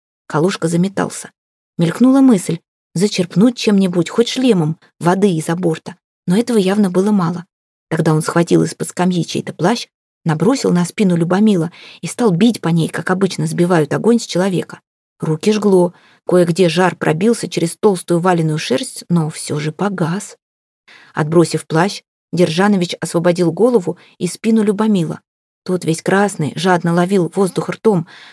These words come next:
Судя по багровому лицу и вытаращенным глазам, было больно, да так, что даже на стон сил не хватало. Кольчуга не сгорела, даже не продырявилась. Калаяр почему-то ожидал этого,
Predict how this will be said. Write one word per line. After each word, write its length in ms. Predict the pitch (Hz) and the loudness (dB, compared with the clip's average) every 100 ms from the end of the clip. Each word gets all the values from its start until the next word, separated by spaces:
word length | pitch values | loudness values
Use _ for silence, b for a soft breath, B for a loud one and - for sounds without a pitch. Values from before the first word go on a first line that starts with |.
| B | B
Судя 320 | - - 175 156 | -16 -6 -2 0
по 140 | 156 | 0
багровому 580 | 160 160 190 170 160 165 | 0 2 2 2 2 0
лицу 380 | 180 - 208 160 | 0 0 0 2
и 20 | |
вытаращенным 680 | 170 185 156 - 170 165 160 | 2 2 -2 -2 -2 0 0
глазам, 380 | 170 175 202 | -2 0 0
было 220 | 175 175 156 | 0 0 0
больно, 460 | 143 185 226 170 | 0 2 2 2
да 160 | 120 143 - | -4 -8 -6
так, 180 | 185 | -6
что 160 | - 160 | -4 -4
даже 280 | 156 160 185 | -2 -2 0
на 140 | 220 | 0
стон 360 | - - 156 170 | -2 -6 -2 -2
сил 260 | - 214 | -2 -2
не 100 | 165 | 0
хватало. 600 | 165 254 196 220 202 156 B B B B _ | -2 -4 -4 -2 -2 -2 B B B B _
Кольчуга 420 | - 160 214 208 | -6 -4 -2 2
не 100 | 226 | 2
сгорела, 560 | 226 - 247 269 196 170 b _ _ | 0 -2 -2 0 0 -2 b _ _
даже 300 | - 165 175 | -4 -2 0
не 100 | 196 | -2
продырявилась. 840 | 202 208 233 185 160 160 165 - - _ _ _ _ - | -2 0 0 0 -2 -4 -8 -10 -18 _ _ _ _ -8
Калаяр 420 | 170 170 226 262 | -2 0 0 -2
почему-то 520 | - - 226 233 220 | -4 -2 0 0 0
ожидал 400 | 220 240 262 196 | 0 0 2 2
этого, 340 | 160 - - | 0 -2 -6